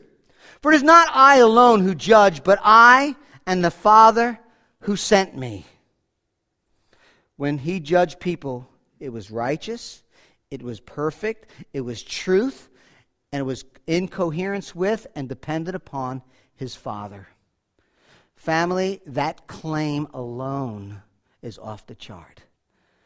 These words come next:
When I judge, it's exactly how the Father judges, 'cause I and the Father are in such union,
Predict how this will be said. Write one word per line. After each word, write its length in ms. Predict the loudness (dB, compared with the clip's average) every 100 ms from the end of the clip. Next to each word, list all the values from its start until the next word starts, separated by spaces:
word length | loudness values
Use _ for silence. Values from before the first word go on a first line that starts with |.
| _ _
When 280 | 0 2 4
I 200 | 4 4
judge, 420 | 2 4 6 4
it's 160 | 0 -14
exactly 840 | -14 -8 -2 0 0 -4 -6 -6 -12
how 180 | -8 -6
the 80 | -6
Father 400 | -6 -4 -4 -6
judges, 500 | -10 -10 -10 -12 -18
'cause 200 | -20 -18 -8
I 180 | -6
and 160 | -6 -8
the 40 |
Father 520 | -10 -8 -8 -8 -14 -20 _ _ _ _ -18
are 140 | -16
in 120 | -14
such 460 | -14 -6 -4 -4 -6
union, 480 | -6 -4 -6 -10